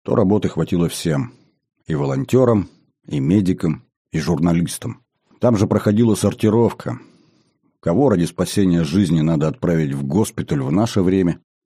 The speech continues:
а кого можно и нужно подлечить прямо на месте. Тот, кто видел этот ужас,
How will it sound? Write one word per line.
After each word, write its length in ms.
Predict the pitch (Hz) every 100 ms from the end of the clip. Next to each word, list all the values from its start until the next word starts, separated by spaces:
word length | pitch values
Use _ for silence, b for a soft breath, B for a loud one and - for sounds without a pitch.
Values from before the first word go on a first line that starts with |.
| _ _
а 120 | -
кого 300 | - 92 120
можно 360 | 98 120 120 110
и 220 | 110 98
нужно 460 | 87 90 113 98 98
подлечить 580 | 90 78 80 - 104 -
прямо 300 | 80 85 85
на 100 | 82
месте. 460 | 73 - - - - _ _ _ _ _
Тот, 200 | - 98
кто 160 | - 95
видел 340 | 90 87 85
этот 240 | 85 87 -
ужас, 400 | 95 80 -